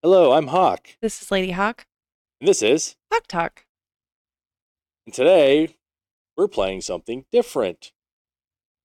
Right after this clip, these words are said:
Speaker 1: Because variety is the spice of life. Or
Speaker 2: Sure
Speaker 1: so I
Speaker 2: is.
Speaker 1: was told by an old guy selling
Speaker 2: He
Speaker 1: me
Speaker 2: doesn't like
Speaker 1: spices.
Speaker 2: spices, so he doesn't even get to talk about spices.
Speaker 1: I like s-, pepper.
Speaker 2: <laughs>
Speaker 1: That's a spice.
Speaker 2: He's getting older.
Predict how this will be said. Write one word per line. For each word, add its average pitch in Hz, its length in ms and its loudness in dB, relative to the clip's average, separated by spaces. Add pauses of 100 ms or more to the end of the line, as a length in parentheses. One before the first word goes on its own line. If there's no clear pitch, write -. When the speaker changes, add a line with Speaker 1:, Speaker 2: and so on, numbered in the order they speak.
(140)
Speaker 1:
Because 95 220 -8
variety 110 440 0
is 107 80 -4
the 101 60 -10
spice 110 300 -2
of 107 80 -4
life. 98 320 -2 (1300)
Or 107 100 -6
Speaker 2:
Sure 180 160 -8
Speaker 1:
so 120 180 2
I 113 60 4
Speaker 2:
is. 107 60 0
Speaker 1:
was 101 120 -4
told 90 480 -2 (280)
by 92 120 -12
an 92 100 -6
old 95 240 -6
guy 92 200 -4
selling - 240 -8
Speaker 2:
He 254 40 0
Speaker 1:
me 277 60 2
Speaker 2:
doesn't 294 180 -2
like 220 160 -2
Speaker 1:
spices. 170 340 -8
Speaker 2:
spices, 175 220 -6
so 196 80 -8
he 202 100 -4
doesn't 220 160 -10
even 226 100 -8
get 214 100 -10
to 190 80 -20
talk 175 220 -12
about 165 180 -10
spices. - 400 -14
Speaker 1:
I 269 120 2
like 247 300 2
s-, - 120 -8
pepper. - 480 -2 (280)
Speaker 2:
<laughs> - 280 -20
Speaker 1:
That's - 1300 -14
a 131 40 -10
spice. - 560 -6 (640)
Speaker 2:
He's 233 120 -8
getting 247 280 -4
older. 226 580 -8